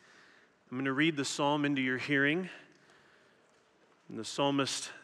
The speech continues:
speaks here in this first chapter, taking us into the beginning of this grand and glorious book.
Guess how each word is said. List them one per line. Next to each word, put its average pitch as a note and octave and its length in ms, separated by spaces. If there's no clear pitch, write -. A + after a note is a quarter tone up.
speaks - 420
here D#3+ 180
in D#3 80
this C#3+ 140
first D#3+ 320
chapter, E3 580
taking D#3+ 360
us D#3+ 300
into D3+ 220
the C#3 80
beginning E3+ 520
of D3+ 140
this C#3+ 220
grand D3+ 500
and D3 100
glorious D3+ 480
book. C#3+ 380